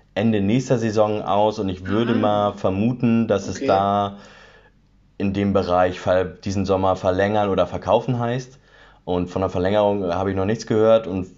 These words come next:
Speaker 1: es sind schon so die ersten Gerüchte aufgeploppt in Richtung, ähm, Transfer. Ähm, diese Halbpositionen, die müssen auf jeden Fall besetzt werden. Wenn die nicht adäquat besetzt werden, und das gibt der Kader tatsächlich auch nicht so her, dann, ähm, ja,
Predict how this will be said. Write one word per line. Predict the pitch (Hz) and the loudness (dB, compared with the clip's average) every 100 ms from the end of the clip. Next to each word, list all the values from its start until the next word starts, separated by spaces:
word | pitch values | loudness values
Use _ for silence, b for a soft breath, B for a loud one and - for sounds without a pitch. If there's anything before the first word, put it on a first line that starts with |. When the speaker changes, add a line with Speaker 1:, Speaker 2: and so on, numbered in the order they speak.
| _ _ _ 98 95 87 | _ _ _ -8 -8 -8
Speaker 1:
es | 98 92 | -10 -6
sind | 101 98 | -2 -2
schon | - 95 | -2 -2
so | 92 | -2
die | 90 90 | 0 0
ersten | 92 104 | -2 -2
Gerüchte | 90 92 95 87 | -2 -2 0 -2
aufgeploppt | 92 92 - 92 - 76 | -2 -6 -2 -2 -2 -8
in | 76 87 | -4 -4
Richtung, | 90 90 87 87 82 | -6 -4 -4 -2 -4
ähm, | 71 80 80 80 78 | -4 -4 -4 -6 -6
Transfer. | 90 82 113 135 143 139 B B B B B | -10 -6 -2 -2 -2 -8 B B B B B
Ähm, | 95 95 92 - | -2 0 -4 -2
diese | 143 143 113 | 4 6 6
Halbpositionen, | 127 135 120 107 110 98 | 4 4 0 2 0 0
die | |
müssen | 98 110 113 | 0 0 -2
auf | 98 | -2
jeden | 110 117 117 | 0 0 2
Fall | 104 | 0
besetzt | 98 87 - - | 0 -4 -4 -6
werden. | 76 73 73 B B B - | -6 -6 -12 B B B -4
Wenn | 95 98 | -2 0
die | 117 | 2
nicht | 127 120 92 | 2 2 2
adäquat | 107 107 104 101 | 0 2 0 0
besetzt | 92 104 - | -2 -2 0
werden, | 104 101 101 | 0 0 0
und | 90 | -2
das | 92 - | -4 -6
gibt | 113 - | -10 -2
der | 101 | -2
Kader | 95 - 101 113 117 110 117 117 117 | -2 -6 -2 0 2 2 0 -2 -4
tatsächlich | 104 104 110 104 104 - | -6 -4 -4 -4 -6 -2
auch | 98 - | -4 -2
nicht | 104 113 - | -4 -4 -4
so | 110 101 | -2 0
her, | 98 110 117 123 B B B B - | 0 0 -2 -6 B B B B -4
dann, | 98 98 98 85 | -2 0 0 0
ähm, | 92 92 90 92 82 | -2 0 0 -2 0
ja, | 90 78 | -2 -2